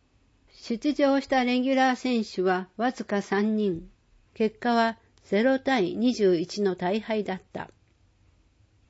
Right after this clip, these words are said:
ただ、選手たちは最後まで笑顔で試合を続け、相手チームや観客からは惜しみない拍手が送られた。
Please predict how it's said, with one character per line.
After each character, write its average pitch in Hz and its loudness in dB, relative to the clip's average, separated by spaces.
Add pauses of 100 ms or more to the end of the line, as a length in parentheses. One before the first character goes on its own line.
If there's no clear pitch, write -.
た 233 2
だ、 202 0
選 269 2
手 226 -4
た 202 -2
ち 185 0
は 180 -2
最 247 2
後 196 -2
ま 180 -2
で 170 -8
笑 247 -2
顔 208 4
で 180 -4
試 196 -2 (220)
合 196 0
を 185 -2
続 185 -4
け、 180 -6 (720)
相 269 2
手 269 0
チ - -6
ー 233 0
ム 196 2
や 185 2 (220)
観 262 2
客 262 -2
か 247 -2
ら 240 2
は 185 -4 (180)
惜 208 -4
し - -2
み 277 4
な 269 4
い 214 2
拍 233 -4
手 180 -2
が 175 -2
送 190 -4
ら 190 -2
れ 170 -8
た。 - -16